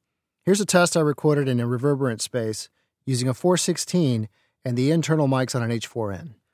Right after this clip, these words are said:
For this setup, I aligned the two mics exactly together vertically and ran the four sixteen directly into the H four N using the H four N's preamp. The entire device was recorded on the H four N in four-channel mode. I'll have a picture of the setup up on the website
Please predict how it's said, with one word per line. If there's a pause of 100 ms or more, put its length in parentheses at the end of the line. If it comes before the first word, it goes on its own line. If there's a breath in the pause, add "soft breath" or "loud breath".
For
this
setup,
I
aligned
the
two
mics
exactly
together
vertically (360)
and
ran
the
four
sixteen
directly
into
the
H
four
N
using
the
H
four
N's
preamp. (880)
The
entire
device
was
recorded
on
the
H
four
N
in
four-channel
mode. (440)
I'll
have
a
picture
of
the
setup
up
on
the
website